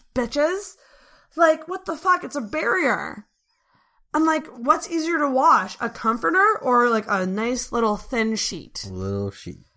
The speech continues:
Speaker 1: That you can, like, I even throw it in with my clothes every now and then. But I don't do laundry like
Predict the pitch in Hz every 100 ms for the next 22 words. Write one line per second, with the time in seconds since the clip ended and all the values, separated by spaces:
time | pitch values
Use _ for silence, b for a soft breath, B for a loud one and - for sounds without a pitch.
0 | _ 220 185 214 208 202 180 _ _ -
1 | 214 262 277 269 254 247 247 - 165 -
2 | 190 185 147 143 - - - - - -
3 | - 117 82 85 - - b b b 151
4 | 196 202 190 185 175 165 147 151 147 -